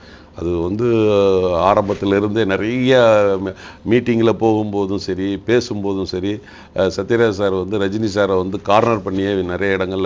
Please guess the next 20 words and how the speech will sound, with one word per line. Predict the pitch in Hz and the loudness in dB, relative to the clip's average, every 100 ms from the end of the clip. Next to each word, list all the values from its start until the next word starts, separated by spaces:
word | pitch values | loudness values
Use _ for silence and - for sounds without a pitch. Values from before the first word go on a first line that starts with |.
| 82 | -4
பேசியிருக்காரு. | 90 - 78 82 | -6 -6 -8 -4
அதுக்கு | 85 95 104 | -4 -4 -2
உதாரணம், | 104 110 117 | -2 -2 -2
இந்த | 110 98 | -6 -4
காவேரி | 98 101 104 98 | -2 0 0 -2
பிரச்சனைகள் | 98 90 95 98 92 | -4 -6 -4 -2 -2
வரும்போது | 90 95 95 95 | -2 -2 -2 -2
கூட | 90 117 104 90 - - - | -4 -4 -6 -8 -14 -20 -6
சத்யராஜ் | 98 104 98 92 85 | -2 0 2 0 0
சார்லாம் | 90 104 | -2 -2
வந்து | 95 98 | -4 -4
ரொம்ப | 87 85 - 127 98 | -4 -6 -6 -4 -4
காட்டமா | 101 107 107 101 | -4 -4 -4 -4
வந்து | 95 95 | -4 -4
பேசியிருப்பாரு. | 101 95 92 80 78 73 - - - - | -4 -4 -4 -6 -10 -12 -16 -20 -20 -6
So, | 143 | 2
ஒவ்வொரு | 143 170 185 175 | 4 6 6 6
விஷயங்களுமே | 147 165 156 147 139 143 | 4 4 4 4 2 0
பாத்தீங்கன்னா, | 120 113 110 107 | 0 -2 0 0
ஒரு | 117 | 0